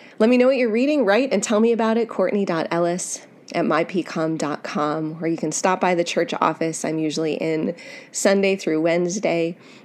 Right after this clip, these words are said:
and I would love to connect with you this holiday season and beyond. Catch me up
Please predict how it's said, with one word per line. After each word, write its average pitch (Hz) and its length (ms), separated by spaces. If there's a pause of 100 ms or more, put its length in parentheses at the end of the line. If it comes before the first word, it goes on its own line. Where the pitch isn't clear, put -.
(120)
and 160 100
I 156 60
would 151 100
love 175 340 (120)
to - 140
connect 170 480
with 170 200
you 170 440
this 175 180
holiday 180 440
season 160 840
and 175 280
beyond. 165 640
Catch - 320
me 311 160
up - 200